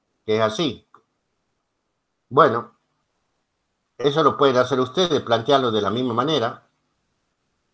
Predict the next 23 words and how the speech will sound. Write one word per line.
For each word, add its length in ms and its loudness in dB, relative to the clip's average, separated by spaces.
Acá 240 2
en 80 0
este 220 -6
caso, 420 0
ustedes 380 -2
me 80 -2
han 80 -4
dicho, 260 -2
lo 180 -2
pueden 440 0
trabajar 680 4
a 100 0
lo 180 -6
que 120 0
era 140 2
el 80 -2
R 160 -2
L 180 0
de 120 -4
la, 280 -4
de 200 0
esa 180 -2
manera, 560 -4